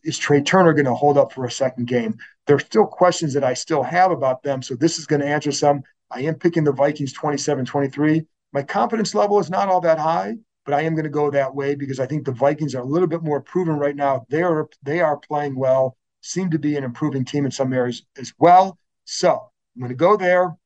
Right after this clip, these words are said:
and we'll see. But again, I think we're gonna learn a lot about Washington this week, and that's why I think this is a big game for you to watch.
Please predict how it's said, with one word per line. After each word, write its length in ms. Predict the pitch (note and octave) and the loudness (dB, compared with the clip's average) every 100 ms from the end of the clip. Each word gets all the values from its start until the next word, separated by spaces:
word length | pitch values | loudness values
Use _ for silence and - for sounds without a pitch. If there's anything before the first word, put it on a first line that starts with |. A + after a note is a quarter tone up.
| _ | _
and 360 | C#3+ C#3+ C#3+ C#3 | -8 -4 -4 -2
we'll 120 | D#3 | -4
see. 240 | D#3+ G#3 D3+ | -2 0 0
But 160 | B2+ | -4
again, 260 | B2+ F3+ D3 | -4 -2 -2
I 120 | C3+ | -4
think 200 | - A#3 | -4 -4
we're 80 | G3+ | 0
gonna 180 | F#3 E3+ | 2 2
learn 160 | F#3 | 2
a 40 | E3 | 4
lot 220 | D#3+ D#3 | 4 2
about 260 | C3 B2+ | 0 -4
Washington 440 | C3 C#3+ - C3+ B2+ | 0 -2 -2 -10 -10
this 220 | C3+ - | -12 -4
week, 240 | D3 C#3+ | -2 -2
and 100 | C3+ | 0
that's 240 | C3 D3+ - | 2 2 2
why 240 | D3+ C#3+ | 2 2
I 60 | C3+ | 0
think 300 | - C#3 - | -6 -10 -8
this 180 | C#3 C#3 | -8 -6
is 100 | A#2+ | -8
a 60 | |
big 280 | A#2 D#3 D3 | 0 2 4
game 220 | D3 D3 | 2 0
for 140 | C#3 B2 | 0 0
you 160 | F3+ | 2
to 100 | A3+ | 4
watch. 380 | C#3 B2+ B2+ | 4 4 4